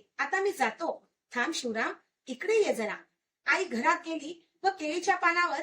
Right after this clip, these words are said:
कढत भात व लिंबाच्या लोणच्याची फोड असे घेऊन आली. एक लहानशा गंजात तिने ताक आणले. "शिवराम, हे तुझ्या आईला हो, म्हणावं लवकर बरी हो," असे म्हणून त्याला ते सारे देऊन आई घरात गेली.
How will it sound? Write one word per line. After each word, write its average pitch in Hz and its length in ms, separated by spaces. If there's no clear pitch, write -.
कढत 285 300
भात 285 360
व 320 40
लिंबाच्या 302 440
लोणच्याची 294 460
फोड 262 360
असे 311 240
घेऊन 302 280
आली. 214 220
एक 247 180
लहानशा 247 420
गंजात 269 380
तिने 381 160
ताक 330 360
आणले. 214 380
"शिवराम, 226 460
हे 403 140
तुझ्या 403 360
आईला 254 300
हो, 254 400
म्हणावं 254 440
लवकर 269 420
बरी 247 220
हो," - 300
असे 240 280
म्हणून 254 320
त्याला 320 320
ते 370 140
सारे 311 400
देऊन 285 300
आई 311 140
घरात 247 420
गेली. 196 320